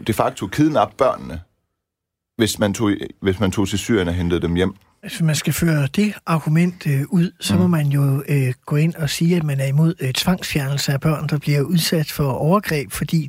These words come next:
Speaker 2: det er jo bare forældrenes børn. Det er ikke et synspunkt, jeg abonnerer på. Jeg synes, det er sådan, at hvis for-, at selvfølgelig er det i udgangspunktet forældrenes børn, og man skal selvfølgelig altid som stat være meget varsom på, hvor griber man ind i forhold til familien. Men det er jo ikke sådan, at bare fordi du er i stand til at formere dig,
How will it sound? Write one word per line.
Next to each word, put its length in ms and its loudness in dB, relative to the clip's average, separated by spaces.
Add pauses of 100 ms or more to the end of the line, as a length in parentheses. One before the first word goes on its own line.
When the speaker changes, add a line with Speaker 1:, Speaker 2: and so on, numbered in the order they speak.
Speaker 2:
det 180 2
er 40 -4
jo 220 4
bare 200 0
forældrenes 600 -2
børn. 260 -2 (300)
Det 80 4
er 40 4
ikke 100 0
et 60 0
synspunkt, 420 -2
jeg 100 0
abonnerer 380 0
på. 240 -2 (300)
Jeg 100 2
synes, 220 2
det 140 -2
er 60 2
sådan, 400 2
at 60 -2
hvis 180 -2
for-, 260 -8
at 140 0
selvfølgelig 480 0
er 60 -8
det 100 -6
i 160 -4
udgangspunktet 680 0 (240)
forældrenes 600 0
børn, 280 0
og 80 -2
man 100 0
skal 140 -4
selvfølgelig 240 2
altid 180 -6
som 160 -4
stat 340 -2
være 100 0
meget 240 0
varsom 360 -2
på, 200 -2 (200)
hvor 160 -2
griber 240 -2
man 180 -2
ind 200 2
i 40 -12
forhold 220 0
til 140 -2
familien. 480 2 (280)
Men 120 0
det 120 -10
er 120 0
jo 100 6
ikke 180 2
sådan, 360 -2
at 100 -10
bare 160 2
fordi 240 0
du 100 -4
er 40 4
i 20 0
stand 240 0
til 140 -2
at 80 0
formere 380 2
dig, 120 -8